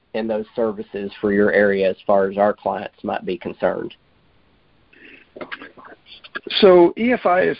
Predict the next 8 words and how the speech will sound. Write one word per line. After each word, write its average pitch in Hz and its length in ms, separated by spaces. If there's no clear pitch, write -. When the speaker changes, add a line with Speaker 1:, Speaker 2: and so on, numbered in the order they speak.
Speaker 2:
providing, 131 720
uh, 110 200
post-disinfection 131 1300
covid 135 360
nineteen 117 760
field 139 300
testing 165 560
and 110 480